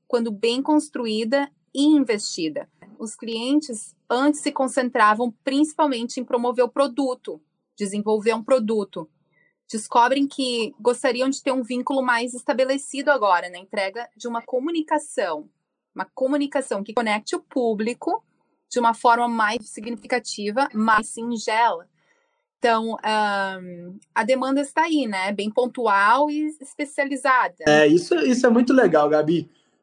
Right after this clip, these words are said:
Speaker 2: Cara, eu, eu sempre falo, né? O, o Martin Newberry, ele fala no The Brand Gap, que é um livro sobre o abismo da marca, né?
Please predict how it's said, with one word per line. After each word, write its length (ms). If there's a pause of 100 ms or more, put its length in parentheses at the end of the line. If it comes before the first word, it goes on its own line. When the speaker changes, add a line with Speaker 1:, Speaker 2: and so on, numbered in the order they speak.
(160)
Speaker 2:
Cara, 320
eu, 320
eu 80
sempre 280
falo, 460
né? 200
O, 1080
o 40
Martin 380
Newberry, 400
ele 120
fala 480
no 180
The 120
Brand 260
Gap, 280
que 80
é 40
um 80
livro 300
sobre 180
o 80
abismo 400
da 140
marca, 420
né? 200